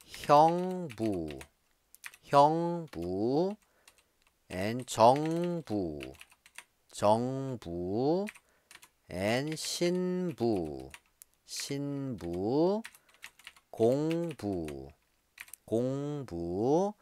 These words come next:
오케이. The rich, father and son. 부자, 부자. Father and daughter. 부녀, 부녀. Part.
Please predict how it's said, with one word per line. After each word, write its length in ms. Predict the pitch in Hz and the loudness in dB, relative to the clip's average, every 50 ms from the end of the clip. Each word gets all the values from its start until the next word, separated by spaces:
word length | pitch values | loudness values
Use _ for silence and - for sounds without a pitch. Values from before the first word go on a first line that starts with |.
| - _ _ | -20 _ _
오케이. 680 | - 87 - - - 95 95 101 113 131 151 175 190 202 - - - - - - _ _ _ | -16 -16 -8 -4 0 2 4 6 6 6 6 6 4 0 -6 -12 -20 -20 -20 -20 _ _ _
The 160 | - 104 104 | 2 4 4
rich, 480 | 107 113 147 180 180 - - - - - _ _ _ _ - | 6 6 6 4 4 2 -6 -12 -12 -14 _ _ _ _ 4
father 300 | 117 117 123 117 131 127 | 6 6 6 6 4 2
and 160 | 123 120 110 | 0 -2 0
son. 640 | - - 123 117 110 107 110 123 147 170 185 196 196 _ _ _ _ | 4 6 6 8 8 6 4 2 0 -2 -6 -8 -12 _ _ _ _
부자, 680 | - - 117 117 117 - 113 98 90 82 73 69 73 - _ _ _ _ _ _ _ | -10 -6 -4 -4 0 4 6 6 6 4 2 -2 -4 -8 _ _ _ _ _ _ _
부자. 760 | - 95 92 90 - - 92 92 98 113 131 151 175 190 214 - _ _ _ _ _ _ _ _ | -14 -12 -10 -8 -4 0 4 6 8 8 8 8 6 4 2 -2 _ _ _ _ _ _ _ _
Father 400 | - - 113 117 123 117 127 131 | 2 6 8 8 8 8 8 6
and 200 | 127 127 120 101 | 6 6 4 2
daughter. 600 | - 87 90 - - 135 143 156 175 190 190 175 _ _ _ _ - | 0 0 0 0 4 6 8 8 8 6 4 0 _ _ _ _ -10
부녀, 600 | - 120 127 131 135 123 104 90 71 65 - - _ _ _ _ _ _ _ _ | -6 -4 -2 2 2 4 4 2 2 -2 -8 -14 _ _ _ _ _ _ _ _
부녀. 720 | - - 98 95 92 87 85 85 95 110 131 151 170 175 175 _ _ _ _ - | -14 -12 -10 -6 -4 -2 0 2 4 4 4 4 2 0 -4 _ _ _ _ 0
Part. 460 | - - 123 135 160 175 - - | 6 8 8 10 8 6 2 -6